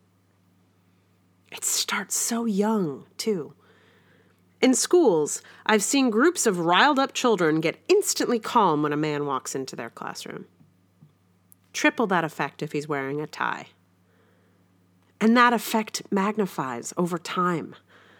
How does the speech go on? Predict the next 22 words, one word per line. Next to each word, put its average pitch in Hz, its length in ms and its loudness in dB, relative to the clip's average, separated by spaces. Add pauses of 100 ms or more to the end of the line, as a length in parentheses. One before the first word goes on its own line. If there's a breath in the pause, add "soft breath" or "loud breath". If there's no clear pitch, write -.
(600 soft breath)
And 214 140 2
I 220 140 4
think 311 420 2
it 262 80 2
is 190 160 0
how 160 260 -2
we've 190 260 0
ended 202 300 0
up 160 220 0
with 175 140 -4
this 202 160 -2
horrible 180 500 0
political 220 460 -2
situation - 640 -8
and 196 200 0
the 202 60 0
slowly 226 640 2
awakening 196 560 0
realization 165 640 0
of 170 140 -8
this 165 160 -6
bias 156 680 0